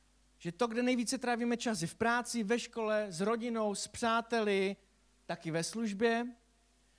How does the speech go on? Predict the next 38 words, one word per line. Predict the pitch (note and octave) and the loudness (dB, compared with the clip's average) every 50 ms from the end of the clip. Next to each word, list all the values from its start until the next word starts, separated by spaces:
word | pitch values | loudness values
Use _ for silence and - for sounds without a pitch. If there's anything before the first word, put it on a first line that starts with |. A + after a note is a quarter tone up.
| _ _ | _ _
A | - | -4
to | - B3+ B3 | -2 -2 0
jsou | - - C#4 | 2 2 2
oblasti, | C4+ - B3 G#3+ A3+ A#3 A3 G#3+ - - A#3+ | 2 2 2 4 4 2 2 2 -2 -2 -4
kde | A3+ G#3 A3 G#3 | -2 -2 -2 -2
trávíme | G3 A3+ G#3+ G3+ G3 A3 G#3+ G#3+ G#3+ | 0 0 0 2 2 2 2 2 2
nejvíce | G3+ G#3 G3+ G3+ G3 - A3 G#3 | 2 2 0 0 -2 -2 -4 -4
času, | G#3 - G#3 F3+ - - A3+ A#3+ - - | -2 -2 -2 -2 -2 -2 -2 -4 -2 0
a | F3+ E3+ D#3+ D3+ - - _ _ | 2 2 2 0 -2 -8 _ _
to | - A3 | 0 0
jsou | A#3 A3+ - G#3+ | 2 4 2 2
oblasti, | F#3 - G#3 A3 G#3+ C4+ C#4 C4 - - - - F3+ F#3 G3 A3+ B3 A#3 - _ _ _ _ - | 2 2 2 2 4 4 4 2 0 -4 -8 -6 -2 -2 -2 -2 -2 -6 -12 _ _ _ _ -6
kde | D#3+ | -4
bychom | D#3+ F3+ E3+ - F#3+ F#3 F3 | -2 -2 -4 -4 -4 -4 -4
měli | E3+ E3 D#3 D#3+ F3 F3+ | -4 -4 -2 -2 -2 -4
být | E3 G3 G#3+ G#3+ A3 - | -2 -4 -4 -4 -4 -6
světlem | - - D3 D#3+ D#3 D#3 - D#3+ E3+ F3 F#3+ G#3+ A3+ - - - _ | -6 -4 -2 -2 -2 -2 -4 -6 -4 -4 -4 -6 -8 -10 -16 -12 _
a | E3 F#3+ G3 | -6 -6 -4
solí. | - - - B3 B3 G#3+ D#3+ A#2+ A2+ C3+ C#3 - _ _ _ _ _ _ _ _ _ _ | -4 -2 0 0 0 0 -2 -4 -6 -10 -14 -20 _ _ _ _ _ _ _ _ _ _
Amen? | C#3+ E3+ E3+ E3+ F3+ A3 C4+ F#4 G#4 - _ _ _ _ _ _ _ _ _ _ _ _ - | -2 0 0 2 0 0 -2 -4 -6 -12 _ _ _ _ _ _ _ _ _ _ _ _ -2
Shodnete | - F#3 F#3+ G3+ G#3+ G#3 A3 G3+ | 0 2 2 2 2 2 0 0
se | - A3 | 2 2
na | G#3+ G#3 | 2 2
tom | G#3+ A3 A3 | 2 0 -2
spolu, | - - - G3+ G3+ C4+ E4 | -2 -4 -2 0 0 2 2
nebo, | D4+ A#3 A3+ A3 G3 | 2 2 2 0 0
nebo | G3 G#3 G3 G3+ | -2 -2 0 0
dokážeme | G#3 A3 A3 A3+ A3 G3+ A3+ G#3+ | 0 0 2 0 0 0 0 0
se | - A#3 | 0 0
na | A3 G#3+ | -2 0
tom | A3+ A#3 G#3+ | 0 0 0
shodnout? | D#3+ F#3+ F#3 E3+ F#3 G#3+ B3+ | 2 0 0 0 0 0 0
Může | B3 A3 F#3+ G3+ G#3 | 0 -2 -2 -2 -2
tomu | - A3 G#3+ A3 | 0 0 0 2
dát | G#3+ A3 G#3 F#3+ | 4 2 2 2
základ | F3 E3+ G3+ F#3+ G3+ G3+ - G#3+ G#3 G3+ - | 2 2 2 2 2 0 0 -2 -4 -4 -2
tomu | - G3+ G3+ G#3 | -4 -4 -4 -2
kázání? | - G#3 F#3+ F#3+ F3+ E3+ F#3 F3+ F3 E3 E3 F3+ A3+ C#4 D#4 | -2 -2 -2 0 0 -2 -2 -2 -2 -2 -2 -4 -4 -6 -8